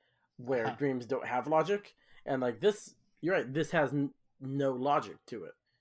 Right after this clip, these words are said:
Speaker 1: She's talking to her brother in black and white, and then, you know, she walked through a door, and suddenly she's dancing with people she used to know.
Speaker 2: Yeah,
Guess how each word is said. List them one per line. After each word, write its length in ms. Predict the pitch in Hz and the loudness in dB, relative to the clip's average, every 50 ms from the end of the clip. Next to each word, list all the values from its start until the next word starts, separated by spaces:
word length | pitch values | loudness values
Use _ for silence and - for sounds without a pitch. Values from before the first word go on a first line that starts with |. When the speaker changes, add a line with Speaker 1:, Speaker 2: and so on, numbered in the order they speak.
| _ _ | _ _
Speaker 1:
She's 220 | - 139 123 104 | -12 -10 -10 -6
talking 280 | - 151 131 127 131 143 | -2 -2 -2 0 0 0
to 80 | 139 | 0
her 80 | 131 131 | 0 0
brother 240 | 120 135 131 131 131 | 0 0 0 0 -2
in 60 | 123 | -2
black 160 | 117 123 117 - | -2 -2 -2 -2
and 80 | 127 | -2
white, 160 | 127 127 139 139 | 0 0 0 0
and 120 | 127 127 | -2 -2
then, 220 | 120 117 117 117 113 _ _ _ _ _ _ _ - | -4 -4 -4 -6 -10 _ _ _ _ _ _ _ -4
you 80 | 170 | -2
know, 40 | 151 | -2
she 140 | 143 - 151 | 0 0 2
walked 260 | 143 147 147 143 - | 2 4 2 2 0
through 200 | - 151 147 143 | -2 0 2 2
a 40 | 139 | 2
door, 280 | 123 139 139 139 147 151 | 2 0 0 0 0 0
and 140 | 131 120 107 | -2 -2 -4
suddenly 360 | 139 135 131 131 135 135 131 | -4 -4 -2 -2 -2 -4 -4
she's 260 | - - 135 123 110 | -4 -6 -8 -10 -8
dancing 540 | 110 120 135 131 127 127 - 147 143 139 131 | -4 -2 0 0 0 -2 -4 -4 -4 -2 -2
with 320 | 131 123 120 - - _ _ _ _ _ _ _ _ _ _ _ _ | -2 -2 -4 -4 -10 _ _ _ _ _ _ _ _ _ _ _ _
people 300 | - 170 147 - 143 143 | -6 -6 -2 0 -2 -2
she 160 | - - 143 | 0 0 -2
used 340 | 143 139 135 147 139 - - | -2 -2 -2 -2 -4 -4 -2
to 60 | 147 | -2
know. 280 | 147 147 151 165 165 - - - - - _ _ _ _ _ _ _ _ _ _ _ _ _ _ _ _ _ _ _ _ _ _ _ | 0 0 0 -2 -4 -8 -12 -20 -20 -20 _ _ _ _ _ _ _ _ _ _ _ _ _ _ _ _ _ _ _ _ _ _ _
Speaker 2:
Yeah, 140 | 214 - | 0 0